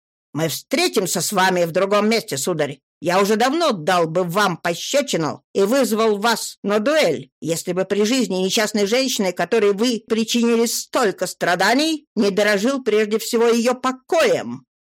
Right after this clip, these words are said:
И он обернулся ко мне. «Вы мой сын. Хотите следовать за мной? Я не имею права уводить вас, но сделаю это, если вы согласны». Я молча пожал ему руку.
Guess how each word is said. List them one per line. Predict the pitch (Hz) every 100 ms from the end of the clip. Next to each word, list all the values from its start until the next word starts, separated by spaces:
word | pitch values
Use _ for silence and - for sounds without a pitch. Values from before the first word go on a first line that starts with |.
| _ _
И | 135
он | 147 185
обернулся | 185 170 160 165 160 165
ко | - 170
мне. | 156 147 - _ _ _ _ -
«Вы | 170 254 359 339
мой | 226 262
сын. | 262 - 190 131 123 _ _
Хотите | 156 170 339 381
следовать | 339 262 185 170
за | 180
мной? | 185 170 113 - _ _
Я | 214 185
не | 190 226 262
имею | 302 302 190
права | 170 165 165 165 -
уводить | 190 196 208 247
вас, | 143 123 - - _ _
но | 165
сделаю | 170 165 285 339 214 175
это, | - 156 151
если | 151 190
вы | 190
согласны». | 185 196 214 165 - 127 - _ _ _ _ _ _
Я | - 143 208
молча | 226 226 233 254
пожал | 254 214 165 160
ему | 180 196 196
руку. | 147 135 -